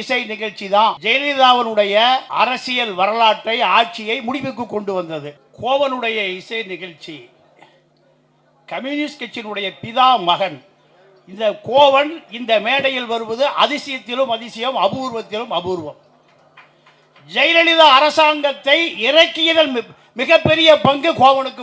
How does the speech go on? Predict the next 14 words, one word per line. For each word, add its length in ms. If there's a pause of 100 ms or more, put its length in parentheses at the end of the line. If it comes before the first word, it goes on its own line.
உண்டு, 140
அந்த 160
கம்யூனிஸ்ட் 360
கட்சி 240
இயக்கத்துக்கு 420
உண்டு, 240
ஒரு, 160 (180)
அந்த 180
வரலாறுக்கு 640
உண்டு. 200 (800)
பத்தாண்டு 440
காலம் 400
கோவனை 280 (880)
தேடி 260